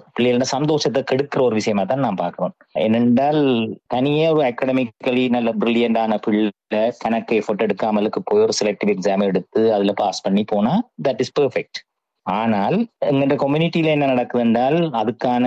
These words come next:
additional coachings, additional classes, பிள்ளைகளை போட்டு sports ஒன்று கும்பிடாமலுக்கு, ஸ்போர்ட்ஸை நிப்பாட்டி, extra curricular ஆக்டிவிட்டீஸை நிப்பாட்டி, இந்த music அதில் எல்லாம் நிப்பாட்டி போட்டு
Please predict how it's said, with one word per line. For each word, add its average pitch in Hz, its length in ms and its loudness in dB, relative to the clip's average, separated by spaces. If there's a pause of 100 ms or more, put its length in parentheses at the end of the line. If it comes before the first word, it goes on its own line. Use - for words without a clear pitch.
additional 113 460 0
coachings, 98 500 0
additional 117 420 0
classes, 98 560 0 (420)
பிள்ளைகளை 110 440 2
போட்டு 107 600 0
sports 104 360 -2
ஒன்று 98 140 2
கும்பிடாமலுக்கு, 90 720 0
ஸ்போர்ட்ஸை 101 420 0
நிப்பாட்டி, 92 500 0 (440)
extra - 340 -2
curricular 214 420 -2
ஆக்டிவிட்டீஸை 98 460 -2
நிப்பாட்டி, 92 340 0
இந்த 92 180 2
music 92 380 0
அதில் 92 200 0
எல்லாம் 92 460 0
நிப்பாட்டி 87 440 -2 (480)
போட்டு 127 540 0